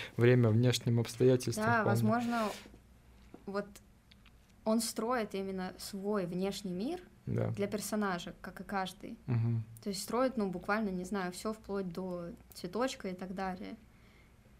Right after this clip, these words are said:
Speaker 1: Мгм.
Speaker 2: И в целом целый день
Speaker 1: Майнкрафт.
Speaker 2: и в целом
Speaker 1: <laughs>
Speaker 2: целый день контролирует вот этот мир вокруг персонажа, как он себя поведёт и так далее.
Speaker 1: Мгм.
Speaker 2: Это даже реально интереснее было бы.
Speaker 1: Я, кстати, ни разу не играл <laughs> в Майнкрафт, не знаю, почему я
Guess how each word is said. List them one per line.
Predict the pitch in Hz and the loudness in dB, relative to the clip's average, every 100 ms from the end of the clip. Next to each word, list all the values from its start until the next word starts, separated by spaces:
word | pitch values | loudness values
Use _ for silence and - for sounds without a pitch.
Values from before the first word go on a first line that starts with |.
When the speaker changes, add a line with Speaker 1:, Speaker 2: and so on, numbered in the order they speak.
| - - - - - - - | -20 -20 -20 -20 -20 -20 -4
Speaker 1:
Мгм. | 135 120 120 | 0 0 0
Speaker 2:
И | |
в | 117 | -2
целом | - 226 220 | 0 2 2
целый | 214 208 190 | 0 0 0
день | 214 262 | 4 8
Speaker 1:
Майнкрафт. | 135 139 143 127 - - - - | 8 10 10 8 4 -14 -8 -2
Speaker 2:
и | |
в | - 156 | 4 10
целом | 254 170 | 12 12
Speaker 1:
<laughs> | 262 | 12
Speaker 2:
целый | 226 208 | 8 6
день | 202 247 269 | 6 2 2
контролирует | 208 214 202 214 196 185 | 2 2 2 4 2 0
вот | 170 | -4
этот | 180 175 180 | -4 -4 -2
мир | 208 285 | -2 -2
вокруг | 185 196 208 | -2 -2 -2
персонажа, | 208 190 196 180 170 170 | -4 -6 -4 -2 -4 -4
как | 190 190 | -6 -6
он | 175 | -8
себя | - 175 | -8 -10
поведёт | 170 175 170 190 262 269 | -8 -6 -4 -4 -4 -6
и | 196 | -8
так | 190 196 | -10 -8
далее. | 214 220 196 180 - - - - | -6 -4 -6 -10 -14 -20 -20 -6
Speaker 1:
Мгм. | 123 120 120 113 117 120 - - - - - | -2 0 0 0 -2 -6 -12 -20 -20 -16 -12
Speaker 2:
Это | 196 | -10
даже | 202 208 208 214 | -8 -8 -6 -8
реально | 214 208 | -6 -6
интереснее | 208 208 208 202 - 226 - | -6 -8 -10 -10 -10 -12 -12
было | 240 | -12
бы. | 226 226 - 120 | -10 -12 -6 0
Speaker 1:
Я, | |
кстати, | - 123 | 2 4
ни | 131 | 8
разу | 127 117 | 8 8
не | 113 | 6
играл | 117 117 | 6 6
<laughs> | 127 - | 6 6
в | 165 175 | 6 6
Майнкрафт, | - 160 - 156 151 143 117 | 6 4 8 8 8 6 2
не | 110 | 2
знаю, | 107 110 107 | 8 8 8
почему | 117 120 123 | 4 2 2
я | 120 | 4